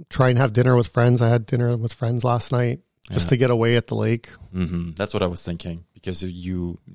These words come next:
Speaker 2: you, you like people, friends and family, that engagement really would help, right?
Speaker 1: Yeah,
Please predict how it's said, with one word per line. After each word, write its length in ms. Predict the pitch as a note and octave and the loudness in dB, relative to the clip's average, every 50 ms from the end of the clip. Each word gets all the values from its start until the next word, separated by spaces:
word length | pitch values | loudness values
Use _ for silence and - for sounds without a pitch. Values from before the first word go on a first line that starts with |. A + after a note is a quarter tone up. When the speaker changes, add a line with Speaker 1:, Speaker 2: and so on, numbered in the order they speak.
| F#2 _ | -18 _
Speaker 2:
you, 140 | F#2 F#2 | -8 -6
you 200 | F2+ F2 F2 F2 | -4 -4 -4 -6
like 220 | F2 F2 F2 - - | -6 -6 -8 -10 -12
people, 500 | - - E2+ D#2+ - - E2+ E2+ E2 D#2+ - - _ | -8 -8 -8 -8 -6 -6 -4 -4 -6 -8 -12 -18 _
friends 320 | - F#2+ F2 F2 E2 D#2+ - | -6 -2 -2 -2 -2 -4 -6
and 80 | E2 - | -10 -8
family, 520 | - F2+ E2 D#2+ E2 E2+ E2 D#2+ D#2+ D#2+ - - - - - - - - _ | -4 -4 -4 -2 -2 -4 -4 -6 -6 -8 -12 -16 -20 -20 -20 -20 -20 -10 _
that 160 | - F2 - E2+ | -2 0 0 0
engagement 520 | F2 E2+ - E2 - - - E2 D#2+ D#2 - - | 0 0 -2 -2 -2 -2 -2 -2 -2 -4 -8 -14
really 360 | - - F2+ F2+ E2+ E2 E2 | -4 -2 0 0 0 0 -2
would 220 | E2 E2 E2 - | -2 -4 -4 -4
help, 280 | - E2+ D#2+ D#2+ - - | -4 -6 -6 -4 -4 -4
right? 180 | - D2+ D#2+ F2+ G2 - _ _ _ | -4 -4 -6 -8 -12 -18 _ _ _
Speaker 1:
Yeah, 260 | - B3 G#3+ C3+ F#2 | 2 2 4 4 2